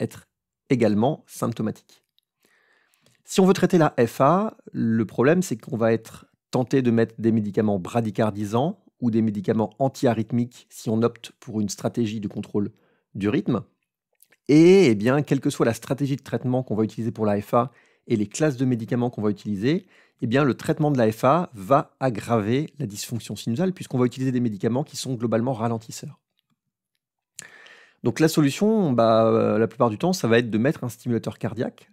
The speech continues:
ce qui va permettre de contrôler la dysfonction sinusale et de prendre le relais en cas de pause. Et, eh bien, une fois qu'on a un pacemaker qui nous permet de nous assurer une fréquence cardiaque minimale, eh bien, on va pouvoir mettre les médicaments bradycardisants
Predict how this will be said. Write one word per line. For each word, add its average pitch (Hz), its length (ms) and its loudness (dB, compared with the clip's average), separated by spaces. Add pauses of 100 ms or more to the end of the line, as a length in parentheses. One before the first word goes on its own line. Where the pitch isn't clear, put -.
ce - 80 -20
qui - 100 -6
va 117 80 2
permettre 117 280 0
de 95 80 -4
contrôler 143 720 0 (260)
la 127 80 0
dysfonction 120 480 -6
sinusale 113 480 -2 (100)
et 135 60 -10
de 113 100 -6
prendre 139 480 -2
le 120 120 2
relais 117 340 0 (140)
en 156 80 -6
cas - 120 -2
de - 60 -12
pause. - 360 -8 (580)
Et, 170 260 6 (360)
eh - 40 -4
bien, 107 300 -2 (420)
une 143 80 -2
fois 180 140 0
qu'on 139 120 0
a 120 40 2
un 117 80 0
pacemaker 131 560 -2
qui - 120 -10
nous 104 120 -4
permet 113 300 -4
de 101 160 -6
nous 101 260 -4
assurer 123 480 -4 (100)
une 123 100 -2
fréquence 117 320 -6
cardiaque 101 260 -4
minimale, 104 420 -2 (400)
eh 117 80 -2
bien, 110 140 0
on 120 40 2
va 117 80 2
pouvoir 120 300 0
mettre 127 500 -4
les 120 100 0
médicaments 110 600 0 (280)
bradycardisants 110 840 -4